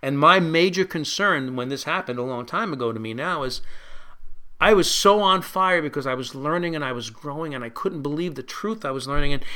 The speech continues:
and here I am, and God makes it, uh, it makes it seem that I'm going to be put on the shelf. And I'm thinking this is gonna be punishment. And my deepest fear at the time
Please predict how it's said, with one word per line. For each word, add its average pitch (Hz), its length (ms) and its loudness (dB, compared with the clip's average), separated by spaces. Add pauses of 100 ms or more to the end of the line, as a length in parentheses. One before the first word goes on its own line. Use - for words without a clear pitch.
(100)
and 170 140 4
here 233 260 8
I 190 100 8
am, 214 380 2 (440)
and 196 200 0
God 185 420 2
makes 190 340 -4
it, 190 120 -14
uh, - 420 -10
it 208 160 -10
makes 190 240 -4
it 165 120 -12 (180)
seem 226 500 0
that 156 160 2
I'm 160 320 0
going 170 240 0
to 185 80 -4
be 165 240 -6 (320)
put 175 220 -4
on 156 140 -2
the 139 40 -6
shelf. - 540 -10 (720)
And 151 160 4
I'm 220 180 8
thinking 226 400 4
this 170 180 2
is 165 120 -2
gonna 147 220 0
be 123 100 -4
punishment. 180 640 -6 (320)
And 151 180 2
my 156 160 6
deepest 196 500 -4
fear 202 300 4
at 139 220 -2
the 135 80 -8
time 120 720 -2